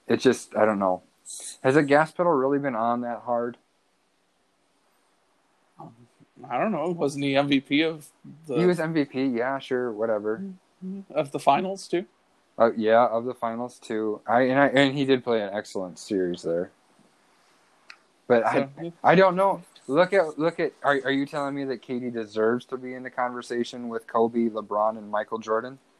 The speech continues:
Speaker 2: Um, I wouldn't say in the top three conversation, but,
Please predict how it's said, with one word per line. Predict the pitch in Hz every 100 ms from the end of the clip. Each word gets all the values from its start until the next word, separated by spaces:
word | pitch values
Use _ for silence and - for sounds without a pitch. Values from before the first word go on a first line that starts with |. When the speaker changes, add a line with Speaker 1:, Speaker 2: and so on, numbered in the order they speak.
| _ _ _ - _ _ - 855
Speaker 2:
Um, | 233 190 165 151 139 131 127 127 123 123 123 120
I | 123
wouldn't | 143 139 120
say | - 139
in | 123
the | 120 117 -
top | - 120 -
three | 143 175
conversation, | 135 117 - 110 - 165
but, | 156